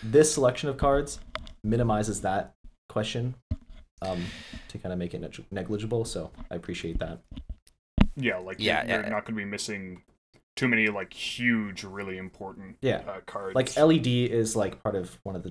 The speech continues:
Speaker 1: you know, best
Speaker 3: Exactly.
Speaker 1: combos in the format right now. And if you don't have your L E Ds then, or L E D then, that's a huge problem. But, um,
Speaker 2: Well,
Speaker 1: you just have
Speaker 2: Matt.
Speaker 1: to say, "Hey, I need a proxy." <laughs>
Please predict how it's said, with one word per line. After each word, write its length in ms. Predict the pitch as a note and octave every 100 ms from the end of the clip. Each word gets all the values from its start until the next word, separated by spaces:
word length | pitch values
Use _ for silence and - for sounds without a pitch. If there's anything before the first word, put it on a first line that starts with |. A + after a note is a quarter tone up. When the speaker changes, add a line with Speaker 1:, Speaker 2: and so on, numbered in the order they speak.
| -
Speaker 1:
you 60 | G2
know, 200 | F2 - - -
best 100 | F2+
Speaker 3:
Exactly. 360 | F2+ - F2 F#2+
Speaker 1:
combos 60 | F#2
in 60 |
the 60 | F#2+
format 320 | C#3 B2+ F#2
right 120 | F2+
now. 240 | E2+ D#2+ - -
And 360 | G2 G2 F2+ - - _ _ -
if 160 | F2
you 60 | G#2+
don't 160 | A#2 G#2+
have 140 | G2+
your 80 | G2
L 160 | G#2+ G#2+
E 40 |
Ds 520 | F#2 F#2 F2 - -
then, 340 | - F2 E2+ F2+ -
or 120 | G#2+
L 160 | F#2
E 40 | F2
D 200 | F2 F2
then, 300 | E2 F2+ A#2 _ _
that's 160 | F#2+ F#2
a 40 |
huge 220 | F2+ F#2 -
problem. 320 | F#2 F2 F2+
But, 220 | F2 - - E2
um, 260 | F2+ G#2+ - _ A2
Speaker 2:
Well, 120 | G2
Speaker 1:
you 40 |
just 140 | G2 -
have 80 |
Speaker 2:
Matt. 40 | -
Speaker 1:
to 40 |
say, 160 | - F#2
"Hey, 300 | F2+ - - _ _ _ _ -
I 100 | G#2
need 120 | B2+
a 40 |
proxy." 580 | D3+ F3 E3+ B2 B2+ D#3+ - - - -
<laughs> 300 | G#3+ - A#2+